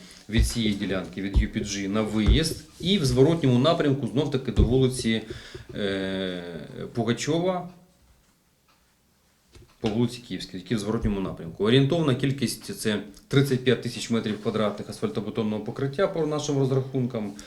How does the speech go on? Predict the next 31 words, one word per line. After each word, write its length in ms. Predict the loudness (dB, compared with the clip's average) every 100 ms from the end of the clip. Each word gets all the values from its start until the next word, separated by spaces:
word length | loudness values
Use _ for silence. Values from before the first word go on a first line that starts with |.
| -18 -18 -14
е, 320 | -10 -8 -8 -8 -10 -10 -10
саме 420 | -2 0 2 -2
ця 140 | -2 -2
ділянка, 380 | -2 -4 -2 -4
яку 220 | -2 -4
вам 200 | -2 -4
оголосив. 580 | -4 -6 -8 -12 -14 -18 -20 -20 -8
Друга 300 | 0 2 4
ділянка, 640 | 6 6 6 6 4 2 0 -2 0 2 2 0 -8 -20
<clears throat> 720 | _ _ _ _ _ -12 -2
на 80 | 0
яку 180 | 2
ми 320 | 2 2 0 -2
будемо 440 | 0 4 4 2
звертати 540 | -2 -2 0 0 0
і 40 | -4
будемо 320 | -2 -2 -2
планувати 540 | 0 0 0 0 -2
заходити, 540 | -4 -6 -8 -8 -8 -10
це 500 | -4 -2 0 -2 -4 -14 -20 -10
об'їзна 480 | -2 2 2 2 0
дорога, 400 | 0 2 2 2
яка, 500 | 0 0 -2 -2 -4
е, 320 | -6 -8 -6
декілька 420 | -4 -2 -4 -4
років 300 | -6 -6 -10
поспіль 360 | -6 -8 -6 -6
у 60 |
нас 140 | -6 -6
була 220 | -4 -4
закрита. 600 | -4 -4 -6 -8 -10